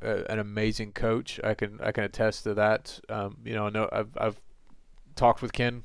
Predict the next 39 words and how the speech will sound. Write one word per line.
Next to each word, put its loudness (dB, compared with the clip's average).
a -2
few 0
times, 2
met -2
Ken, -2
um, 2
great 4
guy. 4
And, 2
um, 2
it's 0
clear, 4
you -2
know, 0
when -6
you -4
see -2
Ben 2
on 0
the -2
bike 4
that 2
he's, -2
uh, -6
you 2
know, 0
making -2
good 2
decisions. -2
He's -6
racing 0
with -6
these -4
guys. 2
He's -6
quick, 2
quick 4
guy. 4
So, 2